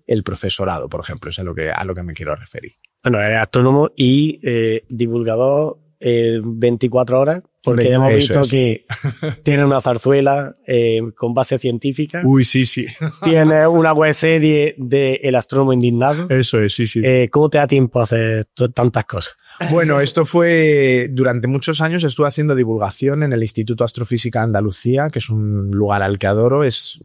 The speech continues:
Speaker 1: con la mejor unidad de comunicación científica del país, son, son magníficos, eh, con unas ideas muy locas. Eh, creo que para divulgar lo fundamental es emocionar.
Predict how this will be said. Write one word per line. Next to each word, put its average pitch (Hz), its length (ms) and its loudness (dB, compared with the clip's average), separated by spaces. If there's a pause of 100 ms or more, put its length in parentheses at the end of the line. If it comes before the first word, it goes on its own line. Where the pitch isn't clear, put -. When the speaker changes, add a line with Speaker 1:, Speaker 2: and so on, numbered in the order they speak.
(240)
Speaker 1:
con 104 160 -2
la 101 80 -2
mejor 113 280 -2
unidad 113 320 0
de 101 140 -2
comunicación 104 520 -4
científica 98 500 -4
del 95 140 -6
país, 104 320 -2
son, 104 520 -4
son 117 220 -2
magníficos, 117 1200 -4
eh, 101 220 -4
con 107 120 -4
unas 107 200 -4
ideas 113 160 0
muy 113 160 -4
locas. 95 280 -4 (520)
Eh, 120 540 2 (500)
creo 160 280 2
que 151 120 0
para 120 360 0
divulgar 113 760 -2 (140)
lo 113 280 -2
fundamental 110 760 -4
es 175 220 0
emocionar. 87 560 -6